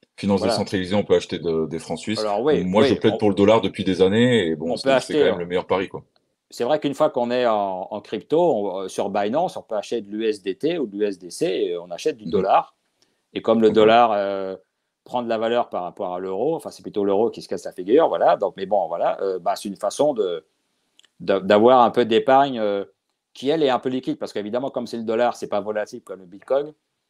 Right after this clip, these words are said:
Speaker 2: Donc, c'est de l'épargne qu'on peut mettre un peu de côté et on peut puiser, euh, dans un mois, dans trois mois, dans six mois,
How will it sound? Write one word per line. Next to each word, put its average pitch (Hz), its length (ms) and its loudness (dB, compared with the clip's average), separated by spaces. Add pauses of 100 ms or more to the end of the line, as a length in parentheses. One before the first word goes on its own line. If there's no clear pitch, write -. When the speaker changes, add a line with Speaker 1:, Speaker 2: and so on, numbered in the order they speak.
(160)
Speaker 2:
Donc, 107 160 -8
c'est 120 80 -6
de 110 80 -4
l'épargne 131 380 2
qu'on 110 140 -10
peut 113 160 -6
mettre 117 260 -2
un 104 40 -4
peu 110 120 -4
de - 60 -12
côté 127 600 -2
et 107 80 2
on 104 100 -2
peut 113 160 -8
puiser, 131 680 -2 (760)
euh, 95 1300 -2
dans 95 220 2
un 98 180 4
mois, 117 440 6
dans 98 180 -6
trois 101 220 -6
mois, 113 220 -4
dans 104 120 -10
six - 180 -18
mois, 120 340 -6